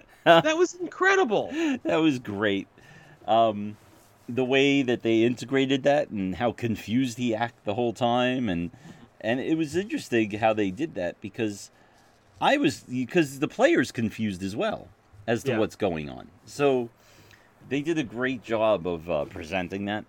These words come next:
Speaker 1: in the way that they wanted to and conveying that message across. Now, um,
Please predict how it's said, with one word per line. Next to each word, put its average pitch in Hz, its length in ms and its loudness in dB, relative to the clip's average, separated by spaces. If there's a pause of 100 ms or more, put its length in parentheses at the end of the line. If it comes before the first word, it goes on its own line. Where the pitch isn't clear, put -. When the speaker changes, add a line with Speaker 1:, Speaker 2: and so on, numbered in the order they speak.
Speaker 1:
in 85 100 -8
the 82 80 -8
way 80 180 -6
that 67 140 -16
they 78 120 -8
wanted 71 380 -10
to 73 300 -12
and 76 300 -8
conveying 78 520 -10
that 67 200 -14 (360)
message - 380 -14
across. - 560 -10 (320)
Now, 80 480 -4
um, 67 420 -6